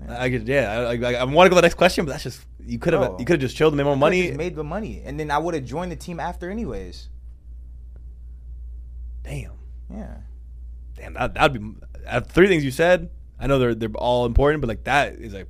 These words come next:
Speaker 2: pretty big one, too.
Speaker 1: Yeah, it's big.
Speaker 2: Your ca-, account would've been a little fatter.
Speaker 1: Yeah.
Speaker 2: Sheesh. Um, did he ever, did he ever have any combos with L A T this offseason, or has he ever tried to go back to L A T? Funny enough, that just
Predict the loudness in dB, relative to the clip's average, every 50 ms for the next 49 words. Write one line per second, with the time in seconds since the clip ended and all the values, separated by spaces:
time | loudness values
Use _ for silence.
0 | -10 -8 -6 -6 -6 -6 -8 -10 -12 -14 -14 -12 -8 -8 -8 -8 -8 -8 -8 -10
1 | -10 -10 -10 -12 -14 -14 -14 -14 -12 -10 -10 -10 -2 0 0 2 2 0 -4 -4
2 | -6 -8 -6 -4 -4 -6 -6 -8 -10 -12 -10 -10 -10 -10 -10 -12 -14 -14 -14 -14
3 | -14 -14 -14 -12 -12 -12 -12 -12 -12 -10 -10 -10 -12 -12 -12 -12 -12 -12 -12 -12
4 | -12 -10 -2 4 6 8 10 10 10 8 8 4 2 0 -2 -6 -12 -14 -14 -16
5 | -16 -14 -14 -14 -14 -16 -16 -16 -16 -16 -14 -6 0 2 4 4 4 6 6 6
6 | 8 8 4 4 4 4 4 4 4 4 4 4 6 8 6 6 6 4 4 6
7 | 8 8 8 6 4 -2 -4 0 0 0 0 0 2 4 6 8 8 8 8 6
8 | 4 4 4 6 6 4 4 4 4 4 4 0 0 2 2 2 4 2 2 4
9 | 4 4 6 4 4 4 2 2 2 2 2 2 2 2 2 0 2 2 2 2
10 | 2 2 0 0 0 -2 -4 -4 -4 -4 -2 -2 -2 -2 -4 -4 -6 -6 -8 -10
11 | -12